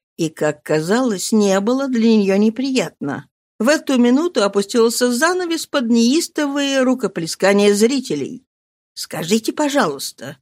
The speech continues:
начал барон, дотрагиваясь до Эммануила, все еще не пришедшего в себя от восхищения,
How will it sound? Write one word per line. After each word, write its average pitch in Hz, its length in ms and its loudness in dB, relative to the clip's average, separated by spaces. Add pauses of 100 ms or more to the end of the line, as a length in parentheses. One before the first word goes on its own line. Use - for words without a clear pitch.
(160)
начал 190 380 0
барон, 220 340 2
дотрагиваясь 175 640 -2
до 170 120 0
Эммануила, 190 800 2
все - 200 -2
еще 165 280 0
не 185 120 0
пришедшего 151 720 -2
в 156 80 -8
себя 165 220 -2
от - 100 -8
восхищения, 151 920 -6